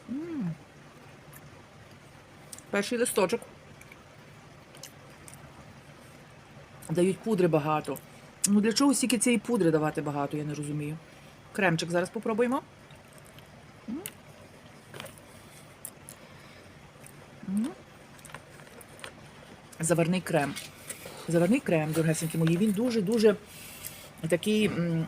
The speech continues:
легкий. Не треба, е, всяких, е, м, тут роблять заварний крем, і він смачний, він пахучий. Не треба робити масляні креми.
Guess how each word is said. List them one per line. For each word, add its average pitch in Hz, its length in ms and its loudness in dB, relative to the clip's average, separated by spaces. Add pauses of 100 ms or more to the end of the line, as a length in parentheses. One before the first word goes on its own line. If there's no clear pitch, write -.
легкий. 170 720 2
Не 180 100 0
треба, 208 440 2
е, - 20 4
всяких, 170 460 0
е, - 40 0
м, 160 400 2
тут 202 180 -6
роблять 180 280 0
заварний 170 300 2
крем, 147 280 -2
і 151 40 -2
він 165 80 2
смачний, 180 440 0
він 170 100 0
пахучий. 131 480 -4 (760)
Не 165 100 2
треба 190 240 4
робити 175 320 2
масляні 156 460 2
креми. 147 320 -4